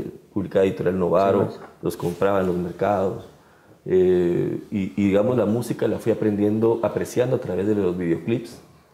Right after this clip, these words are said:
Speaker 1: gradualmente desde el rock, ¿verdad? O, eh, o, o la música de, de, digamos, de, de mi época, el post-punk y todo esto. Me fui metiendo a conocer referentes literarios.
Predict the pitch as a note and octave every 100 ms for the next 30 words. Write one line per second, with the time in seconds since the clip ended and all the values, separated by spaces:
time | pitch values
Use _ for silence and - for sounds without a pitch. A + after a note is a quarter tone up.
0 | _ _ _ - G2+ G#2 A#2 A#2 B2 B2
1 | B2+ G#2+ F#2 E2+ F#2+ A#2 - - - -
2 | _ _ - F#2 G2 C3 - - - -
3 | - F2+ E2 D#2+ F2 - F#2+ F2+ G#2 G#2+
4 | - G#2+ F2+ - - - - - G2+ G2
5 | G#2 - - - F#2 F2+ G2 G2+ A#2+ A2
6 | - - G#2+ - F2+ - F#2 A2+ - -
7 | G2+ A2 - E3+ - - - _ _ _
8 | _ - - - - - A#2 A2+ C#3+ D3+
9 | D3+ D#3 E3 D#3 A#2+ - - G#2+ G#2 -
10 | C3+ - A#2 B2 C3 G#2+ - G#2 A2+ A2
11 | G2+